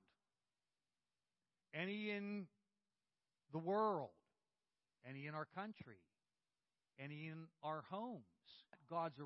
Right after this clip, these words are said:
original creational design, which is the fruit of sin,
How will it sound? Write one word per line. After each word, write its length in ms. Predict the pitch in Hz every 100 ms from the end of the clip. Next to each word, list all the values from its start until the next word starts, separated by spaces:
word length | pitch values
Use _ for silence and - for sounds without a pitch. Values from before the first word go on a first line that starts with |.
| 135
original 400 | 156 123 151 143 -
creational 520 | 147 143 - 139 123
design, 220 | 120 110 113 98 - _ _ _ _ _ _ _ _ _ _ _ _
which 180 | 135 131
is 120 | 160 120
the 60 | 139 -
fruit 200 | 175 147
of 60 | 123 -
sin, 260 | 214 214